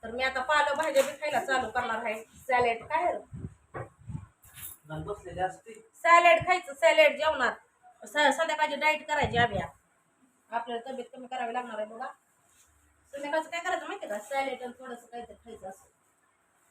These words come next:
Speaker 1: पोट भरून जेवण नाही करायचं. ही गारा आहे, ही मूग डाळ आहे, ही हळदी आहे,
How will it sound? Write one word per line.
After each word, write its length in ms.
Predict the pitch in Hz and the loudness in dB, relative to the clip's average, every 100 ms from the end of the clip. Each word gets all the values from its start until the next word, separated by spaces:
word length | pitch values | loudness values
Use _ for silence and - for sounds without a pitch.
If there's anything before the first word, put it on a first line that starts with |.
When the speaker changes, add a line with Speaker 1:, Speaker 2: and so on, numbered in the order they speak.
| _ _ _ - | _ _ _ -16
Speaker 1:
पोट 140 | 240 247 | -8 -8
भरून 320 | 226 240 220 | -8 -12 -10
जेवण 300 | 247 240 233 | -8 -8 -8
नाही 120 | 294 | -12
करायचं. 300 | 302 202 180 _ _ _ _ _ _ _ _ _ _ _ _ _ _ _ _ _ _ _ _ _ _ _ _ _ _ 208 | -12 -12 -14 _ _ _ _ _ _ _ _ _ _ _ _ _ _ _ _ _ _ _ _ _ _ _ _ _ _ -18
ही 120 | 214 | -14
गारा 240 | 220 220 202 | -6 -4 -4
आहे, 220 | 190 175 - _ _ _ - - - _ _ _ _ _ - - - - - _ - | -8 -16 -20 _ _ _ -12 -12 -14 _ _ _ _ _ -20 -20 -20 -20 -20 _ -14
ही 140 | 240 | -10
मूग 320 | 233 269 233 226 | -8 -8 -6 0
डाळ 160 | 233 | 0
आहे, 280 | 226 202 196 196 - - - - - - - _ _ _ _ - | 0 -4 -4 -8 -10 -8 -6 -6 -10 -16 -20 _ _ _ _ -16
ही 120 | 247 | -10
हळदी 440 | 247 262 247 254 247 | 0 2 2 -2 -6
आहे, 300 | 220 196 | -4 -4